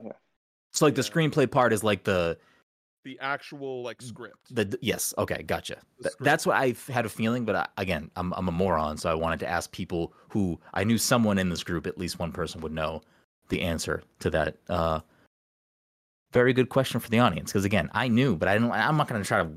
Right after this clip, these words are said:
Speaker 2: wave my cinephile dick around, you know, and try to just make everyone else look, look, you know, like me. Anyways, Mike, what, you like this movie? What, what'd you like about it?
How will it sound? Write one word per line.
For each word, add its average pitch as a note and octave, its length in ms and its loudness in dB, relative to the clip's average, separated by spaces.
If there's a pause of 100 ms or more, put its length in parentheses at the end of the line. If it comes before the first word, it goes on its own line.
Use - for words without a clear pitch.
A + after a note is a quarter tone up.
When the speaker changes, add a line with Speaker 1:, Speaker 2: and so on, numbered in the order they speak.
Speaker 2:
wave G2 320 0
my F#2 140 2
cinephile E2 680 0
dick D#2+ 180 -4
around, D#2 380 -6
you E2 60 -8
know, D#2 140 -6
and D#2 100 -8
try F2+ 140 0
to D#2+ 220 0
just D#2+ 280 -8 (840)
make F#2+ 160 2
everyone E2 220 2
else D2+ 180 -2
look, - 240 -10 (260)
look, E2 300 -6 (200)
you E2+ 80 -6
know, - 140 -14 (1300)
like E2 140 -2
me. F2 240 2 (380)
Anyways, F#2 480 2 (880)
Mike, A#2+ 200 4
what, G2+ 200 6
you C3+ 160 2
like C#3 180 8
this B2+ 120 -4
movie? C3+ 200 2
What, G#2 160 2
what'd A2 180 -2
you G#2+ 80 -2
like C3+ 120 2
about F#2 180 -8
it? - 100 -18